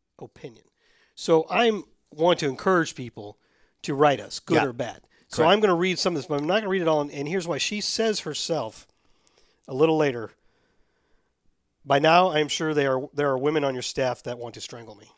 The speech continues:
Speaker 2: Oh, why?
Speaker 1: It's a lot about going into Tom Brady's life, his marriage. I don't wanna talk about those things on this show. I don't think that's our business.
Speaker 2: I don't think that's the deal.
Speaker 1: I, it doesn't matter. I don't wanna talk about it.
Speaker 2: Yeah.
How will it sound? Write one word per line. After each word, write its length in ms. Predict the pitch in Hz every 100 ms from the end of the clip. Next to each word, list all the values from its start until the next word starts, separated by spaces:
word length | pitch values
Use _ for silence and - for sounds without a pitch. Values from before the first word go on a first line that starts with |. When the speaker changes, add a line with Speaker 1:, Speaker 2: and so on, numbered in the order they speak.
| _ _ _ _ _ _ -
Speaker 2:
Oh, 180 | 170 139
why? 720 | 95 147 170 170 82 - _ _ _ _ _
Speaker 1:
It's 300 | - 220 220
a 60 | 247
lot 220 | 240 247
about 220 | 233 208
going 260 | 202 196 190
into 140 | 185
Tom 300 | 165 180 180
Brady's 340 | 160 165 143 147
life, 600 | 208 202 190 185 - - _ _ _
his 140 | - 147
marriage. 540 | 202 196 180 175 - -
I 160 | 180
don't 120 | 240
wanna 180 | 208 202
talk 200 | 170 180
about 160 | 160 123
those 180 | 117 -
things 200 | 113 110
on 100 | 104
this 120 | 104
show. 220 | - 107 _ -
I 120 | 143
don't 160 | 196 170
think 140 | 170
that's 180 | 165 165
our 100 | 147
business. 480 | 135 110 101 - - -
Speaker 2:
I 140 | 147
don't 220 | 175 175 143
think 260 | 151 139
that's 600 | 147 143 131 - - -
the 160 | - 135
deal. 400 | 123 160 160 - _ _ _ -
Speaker 1:
I, 120 | 160
it 100 | 147
doesn't 200 | 190 175
matter. 180 | 185 139
I 40 |
don't 120 | 131 156
wanna 120 | 143
talk 180 | - 143
about 140 | -
it. 60 | -
Speaker 2:
Yeah. 200 | 117 104